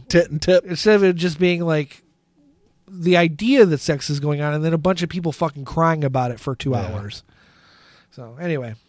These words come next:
Speaker 2: that's just my, that's my take on, on those shows. <laughs>
Speaker 1: There was, I don't remember what show. I think it was a Bachelor or Bachelorette. It was one of those shows. Oh, it might have been that, ah, shit. It might have been that Joe Millionaire show either. Um,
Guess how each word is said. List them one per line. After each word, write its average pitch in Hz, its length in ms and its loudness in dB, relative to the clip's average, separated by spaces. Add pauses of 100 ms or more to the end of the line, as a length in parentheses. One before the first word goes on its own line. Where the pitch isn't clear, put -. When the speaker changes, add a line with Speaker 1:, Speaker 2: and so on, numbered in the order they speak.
(100)
Speaker 2:
that's 165 200 -4
just 156 120 -6
my, 131 240 -4
that's 151 240 -4
my 170 160 0
take 147 300 -4
on, 123 360 -8
on 135 120 -10
those 120 180 -8
shows. 113 340 -14 (100)
<laughs> - 100 -14
Speaker 1:
There 190 180 12
was, 262 320 8
I 190 80 -2
don't 247 160 0
remember 180 200 0
what 147 100 2
show. 135 180 0
I 131 80 -2
think 285 220 -6
it - 20 -4
was 214 220 -2
a 135 120 -4 (300)
Bachelor 190 720 -6 (140)
or 107 100 -12
Bachelorette. 131 640 -6
It 160 60 -10
was 143 120 -4
one 170 140 -2
of 135 60 -4
those 101 180 -4
shows. 87 400 -10 (640)
Oh, 175 380 0
it 147 40 -6
might 180 120 0
have 233 80 0
been 196 180 0
that, 127 240 -4 (760)
ah, 117 260 -14
shit. - 360 -12
It - 120 -20
might 143 240 -2
have 220 80 0
been 165 140 0
that 127 320 -6
Joe 123 240 -2
Millionaire 110 500 -6
show 92 400 -10 (200)
either. 90 380 -12
Um, 151 240 -10